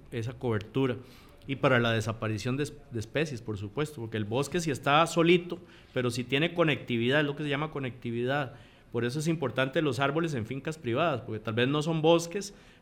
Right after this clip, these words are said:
pero conectan con otros lugares y esto permite que las especies se muevan, se alimenten, etcétera, y no desaparezcan. Eh, usted puede llamar a la línea once noventa y dos para denunciar algún delito forestal.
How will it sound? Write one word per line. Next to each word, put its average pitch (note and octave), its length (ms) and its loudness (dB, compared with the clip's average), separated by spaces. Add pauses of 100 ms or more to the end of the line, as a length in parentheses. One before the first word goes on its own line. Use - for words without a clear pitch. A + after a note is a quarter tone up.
pero D3+ 300 6 (180)
conectan C3+ 540 0
con A#2 180 -6
otros A#2+ 260 -2
lugares C#3 460 0
y - 20 -4
esto A#2 200 -8
permite A#2+ 480 -2
que A#2 80 -6
las G#2 180 -6
especies A2+ 400 -6
se B2+ 100 -8
muevan, C#3+ 520 0 (340)
se - 160 -6
alimenten, B2+ 560 0
etcétera, C#3 580 -6
y C#3 200 -4
no A#2+ 160 0
desaparezcan. A2 680 -4 (320)
Eh, A#2+ 300 0
usted D#3 380 2
puede D#3+ 260 6
llamar D3 560 2 (640)
a C3+ 240 6
la C3 140 4
línea D3+ 480 2
once D3 360 -2
noventa A2+ 420 0
y G#2 40 -2
dos F#3 260 2
para G#2 220 -6
denunciar G#2 420 -4
algún C3+ 200 -2
delito C3+ 340 -4
forestal. C3 500 -2